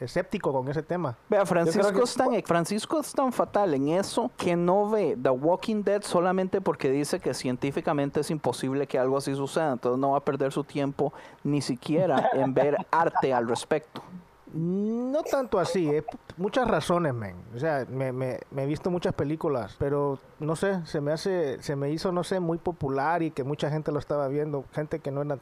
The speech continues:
Speaker 1: para nada inteligente. O sea, gente recomendaba ese show que, digo, es como que si Ronnie me lo hubiera recomendado, claro que no lo recomendó Ronnie.
Speaker 2: Oh.
Speaker 1: Pero era gente a ese nivel y yo
Speaker 3: Oh,
Speaker 1: decía,
Speaker 3: no, no.
Speaker 1: y yo decía, "Nah, nada que ver".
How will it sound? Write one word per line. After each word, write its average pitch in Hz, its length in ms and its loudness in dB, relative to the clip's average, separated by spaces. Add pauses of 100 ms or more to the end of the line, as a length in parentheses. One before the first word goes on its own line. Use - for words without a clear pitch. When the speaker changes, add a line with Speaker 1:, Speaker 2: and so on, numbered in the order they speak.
(100)
Speaker 1:
para 117 220 -4
nada 123 360 -6
inteligente. 151 680 -4 (1040)
O 175 60 0
sea, 214 460 2
gente 196 460 0
recomendaba 170 680 2
ese 190 160 0
show 190 260 0
que, 151 260 0
digo, 147 600 0 (100)
es 165 120 2
como 247 220 4
que 202 100 2
si 180 160 0
Ronnie 196 220 4
me 202 100 2
lo 190 60 2
hubiera 190 160 4
recomendado, 156 520 2
claro 147 180 0
que - 80 -2
no 143 100 0
lo 147 80 2
recomendó 131 340 -2
Ronnie. 156 260 2
Speaker 2:
Oh. 123 380 2 (480)
Speaker 1:
Pero 170 200 4
era 214 380 4
gente 202 340 4
a 190 400 4
ese 190 240 2
nivel 190 400 4
y - 100 4
yo - 100 6
Speaker 3:
Oh, - 20 4
Speaker 1:
decía, - 480 4
Speaker 3:
no, 107 60 2
no. 147 60 0
Speaker 1:
y - 40 0
yo 170 100 2
decía, 170 340 0
"Nah, 185 680 -2
nada 170 300 -2
que 143 140 -2
ver". 127 220 -2